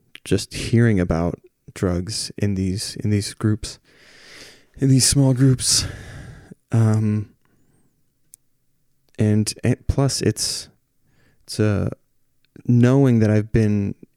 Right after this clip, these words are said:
in treatment and that I spent thirty-six days away from my family, like, you, I, people are, you know, wanna be careful about the way that they talk to me, which is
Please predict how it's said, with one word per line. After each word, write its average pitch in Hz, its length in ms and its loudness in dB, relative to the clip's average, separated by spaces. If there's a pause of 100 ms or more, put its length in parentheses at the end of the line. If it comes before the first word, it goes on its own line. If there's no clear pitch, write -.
(640)
in 107 200 2
treatment 95 500 -2
and 98 140 -2
that 95 80 0
I 95 280 -4
spent - 560 -4 (1160)
thirty-six 101 440 0
days 95 240 0
away 92 300 0
from 82 480 -6
my - 100 -6
family, 98 440 0
like, - 380 -6 (1400)
you, 107 200 -6 (300)
I, 113 140 -6 (340)
people 98 340 0
are, 82 120 0 (300)
you 104 120 -4
know, 98 200 -4 (380)
wanna 98 220 -2
be 95 100 -2
careful 98 440 -2
about 82 440 -4
the 98 100 -2
way 95 140 -2
that 95 160 -4
they 82 120 -2
talk - 300 -4
to - 80 -10
me, 92 100 -2
which 92 200 -6
is - 280 -12